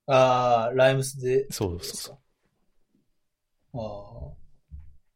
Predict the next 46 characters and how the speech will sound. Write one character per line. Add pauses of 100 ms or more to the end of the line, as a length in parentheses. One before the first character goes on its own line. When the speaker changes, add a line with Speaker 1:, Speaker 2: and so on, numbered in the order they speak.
(240)
Speaker 1:
い
や、
あ
の、
ク
レ
バ
と
エ
ル
ボ
ー
カ
ル
的
な
イ
メ
ー
ジ
で。 (1040)
Speaker 2:
あ
ー。 (220)
Speaker 1:
言
う
と、 (340)
外
仕
事
で (840)
フ
ル
プ
ロ
デ
ュ
ー
ス
と
バ
イ
み
た
い
な。
い